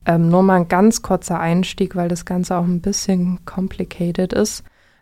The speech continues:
Also Polyrhythmik heißt, dass, ähm, du während eines Liedes n-,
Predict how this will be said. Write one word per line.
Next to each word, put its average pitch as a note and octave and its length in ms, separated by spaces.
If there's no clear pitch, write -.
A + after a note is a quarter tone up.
Also F3+ 580
Polyrhythmik G#3 960
heißt, F#3+ 440
dass, F3+ 400
ähm, E3+ 480
du F3+ 380
während F#3 320
eines F#3 380
Liedes D4 600
n-, G3 360